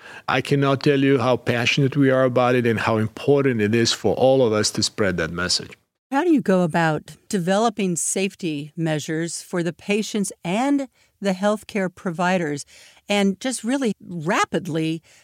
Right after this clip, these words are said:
Speaker 2: make your environment safe?
Speaker 1: Well, safety has always been the main point of everything that we do. Safe care is of a paramount responsibility for every healthcare provider. So this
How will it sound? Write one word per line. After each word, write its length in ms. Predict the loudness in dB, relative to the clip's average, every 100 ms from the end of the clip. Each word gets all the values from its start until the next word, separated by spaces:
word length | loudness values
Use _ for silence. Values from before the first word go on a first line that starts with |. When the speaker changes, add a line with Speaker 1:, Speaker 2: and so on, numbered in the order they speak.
| _
Speaker 2:
make 300 | 2 2 0
your 100 | 0
environment 600 | 2 2 2 2 0 -2
safe? 640 | -2 -2 -2 -4 -8 -18 -4 0
Speaker 1:
Well, 140 | 2
safety 640 | 4 2 2 2 2 2 2
has 240 | 0 0
always 480 | 2 4 6 4 2
been 460 | 0 2 2 0 -4 -16 -20 -2 2
the 360 | 4 4 2 2
main 280 | 0 0
point 340 | -2 0 2 2
of 80 | 2
everything 360 | 0 0 0
that 140 | -2 0
we 120 | -2
do. 240 | -4 -8 -12 -4
Safe 420 | 0 2 2 0 -2
care 440 | 2 2 2 -2 -8 -20 _
is 280 | -2 0 0
of 160 | 0 0
a 80 |
paramount 560 | 0 0 2 2 0 0
responsibility 880 | -2 -2 0 0 0 2 2 2 0
for 240 | 0 2
every 200 | 4 2
healthcare 400 | 2 -2 -2 -2
provider. 400 | 0 2 2 0
So 160 | 0 2
this 440 | 2 2 0 -2